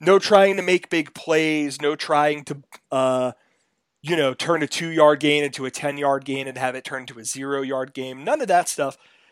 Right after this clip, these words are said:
Penn State just did what it, what was put in front of it, and as a result, twenty-five first downs to Michigan's fourteen, eight for sixteen on third downs to Michigan's four for twelve,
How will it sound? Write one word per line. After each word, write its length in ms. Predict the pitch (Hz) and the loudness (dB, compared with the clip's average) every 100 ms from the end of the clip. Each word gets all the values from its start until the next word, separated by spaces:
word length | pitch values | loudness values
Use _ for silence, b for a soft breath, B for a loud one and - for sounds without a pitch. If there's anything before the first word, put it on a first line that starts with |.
| b _ | b _
Penn 160 | - 320 | 4 4
State 180 | 359 302 | 2 -2
just 240 | 294 180 | -4 0
did 240 | 170 220 | 2 2
what 140 | 233 220 | 4 4
it, 200 | 185 _ - _ _ | 2 _ -20 _ _
what 200 | 156 170 | -4 -2
was 120 | 180 | -2
put 200 | - 202 | -4 -4
in 60 | 180 | -4
front 220 | 190 226 | -2 -2
of 80 | 180 | 0
it, 120 | 147 - | -2 -2
and 240 | 143 143 | -4 -2
as 200 | 147 180 | 0 0
a 60 | 185 | -2
result, 440 | 151 185 208 156 _ _ | -4 0 0 0 _ _
twenty-five 540 | - 156 180 - 175 | -6 -6 -2 0 0
first 260 | 175 180 165 | 0 -8 -4
downs 280 | 170 160 160 | -2 -2 -4
to 80 | 160 | -10
Michigan's 400 | 156 - 156 - | -10 -10 -14 -12
fourteen, 560 | 156 147 - 208 208 | -10 -10 -10 -10 -8
eight 160 | 151 143 | -8 -10
for 100 | 147 | -12
sixteen 540 | - 156 - 170 151 | -14 -14 -14 -14 -10
on 140 | 139 135 | -10 -10
third 260 | 139 135 | -10 -8
downs 320 | 135 135 131 | -6 -6 -8
to 80 | - | -12
Michigan's 420 | 131 127 151 131 | -16 -16 -14 -18
four 220 | - 139 135 | -12 -12 -12
for 100 | - | -16
twelve, 400 | - 185 185 | -8 -2 -2